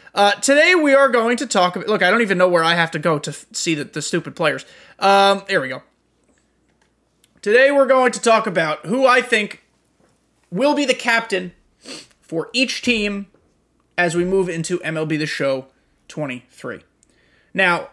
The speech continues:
a couple things to note with this. H-, how M L B The Show defines captain is going to be a lot different than the way, uh, real-life people define captain.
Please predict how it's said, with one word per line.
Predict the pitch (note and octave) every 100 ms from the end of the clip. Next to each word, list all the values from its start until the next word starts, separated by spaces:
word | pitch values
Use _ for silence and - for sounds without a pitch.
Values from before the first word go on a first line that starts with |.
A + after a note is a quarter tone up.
| -
a | F3+
couple | C4+ C#4+ A3+
things | A3 F#3 E3+ - -
to | F3
note | D3+ -
with | A#2+
this. | - E2+ - _ _ _ _ _ _ _ _ _ _ _ _ _ _ _ _ _ _ _ _ _ _ _ _ _ _ _
H-, | - -
how | - A#3+ E4 D4+
M | A#3+ C#4
L | C4
B | A#3+
The | A#3
Show | G3 - A3+ G3 F#3 F3 D#3
defines | E3+ G3+ G#3 G3+ F#3+ E3+
captain | A3+ G3+ - F#3+ G#3+
is | F3+
going | F#3+ A3+
to | G#3
be |
a | A#3
lot | G#3+ B3 F#3+
different | A#3+ B3 B3 - -
than | A3+ A#3
the |
way, | A#3 A#3+ A#3 A#3 A#3 G3
uh, | F#3+ F#3+ - G3+
real-life | B3 D4 C#4+ C4+ A#3
people | A3 F#3 C3+ -
define | - D#3+ F3 D3+
captain. | - C#3 - G2+